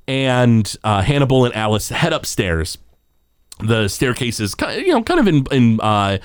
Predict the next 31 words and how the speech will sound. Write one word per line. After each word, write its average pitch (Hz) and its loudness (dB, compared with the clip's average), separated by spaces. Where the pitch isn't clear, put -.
view 127 4
of 107 2
the, 117 0
kind 117 0
of 104 2
the 95 2
front, 113 -2
uh, 98 0
area 107 2
where 98 4
all 92 2
the 95 -2
tables 95 -4
and 90 -6
stuff - -4
are. 90 2
It's - 0
sort 226 2
of 143 0
on 131 4
the 127 6
way 117 2
to, 107 2
like, 101 0
the 87 -2
kitchen 90 -4
area 85 0
in 80 -4
the 80 -4
back. 76 -6
Uh, 87 0